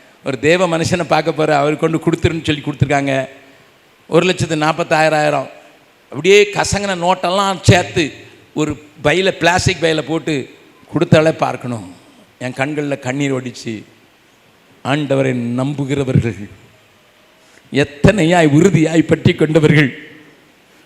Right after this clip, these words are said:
என்ன கஷ்டம் வந்தாலும் உறுதியாய் பிடித்துக் கொள்கிற அந்த மகளுடைய காட்சி.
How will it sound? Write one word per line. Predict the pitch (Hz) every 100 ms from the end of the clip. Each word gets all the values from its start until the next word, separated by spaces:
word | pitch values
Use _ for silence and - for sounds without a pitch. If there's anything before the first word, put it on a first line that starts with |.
| _
என்ன | - 147 190 196 196
கஷ்டம் | 160 - 214
வந்தாலும் | 190 185 180 175 156 127 - - _ _ _ _ - -
உறுதியாய் | 214 349 339 320 -
பிடித்துக் | 285 359 370 349
கொள்கிற | 262 254
அந்த | 233 208
மகளுடைய | 190 180 233 202 190 165 - -
காட்சி. | - 175 - - 110